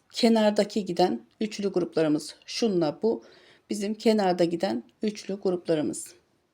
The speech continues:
Üç zincir çektim. Yine aynı noktaya üçlü bir trabzan grubu daha yapıyorum.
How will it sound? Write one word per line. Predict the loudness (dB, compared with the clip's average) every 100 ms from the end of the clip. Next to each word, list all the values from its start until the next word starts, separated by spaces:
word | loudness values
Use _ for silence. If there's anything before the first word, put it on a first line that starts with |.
| _ _ _ _ _ -20 _ _ _ _ _ _ _ _ _ -2
Üç | -2
zincir | 0 2 2 2
çektim. | -2 0 -2 2 2 2 -4 _ _ _ _ _
Yine | -2 2 4 2 0 -8 _ _ _ -2
aynı | 0 0 0 2
noktaya | 0 2 4 4 2 0 _ _ _ _ _ _ _
üçlü | -4 -2 -4 0 0 2
bir | 0 -2 -14 _ _ _ _ _ _ _ _ _ _ _ -2
trabzan | 2 4 4 4 4
grubu | 2 -2 -2
daha | 0
yapıyorum. | 0 0 0 0 0 -4